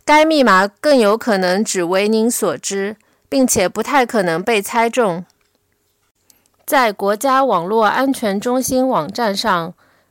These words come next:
可访问提到的所有链接。网址是W W W点N C S C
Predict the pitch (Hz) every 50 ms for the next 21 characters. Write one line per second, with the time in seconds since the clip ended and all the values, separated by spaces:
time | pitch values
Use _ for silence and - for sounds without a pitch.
0 | _ _ - - 214 208 233 - 240 208 180 190 220 226 214 208 - - - 185
1 | 196 254 240 220 196 190 190 190 - - 190 196 240 233 185 165 180 220 214 185
2 | 185 - - 214 208 208 214 226 - _ _ _ _ _ _ _ _ _ _ _
3 | _ _ _ _ _ - 202 202 208 254 277 - - 202 165 165 - - - 233
4 | 226 202 180 160 196 - _ _ _ _ _ _ _ _ _ _ _ _ _ _
5 | _ _ - 208 202 214 254 262 277 277 277 - 214 196 190 220 233 226 240 254
6 | 226 220 202 185 214 214 233 240 254 247 - 196 175 165 - - 180 - _ _
7 | _ _ _ _ _ _ - 233 233 233 240 247 254 262 269 254 - - - 269
8 | 254 254 254 254 254 _ - - 247 254 254 - - - - - 233 233 226 233
9 | 240 247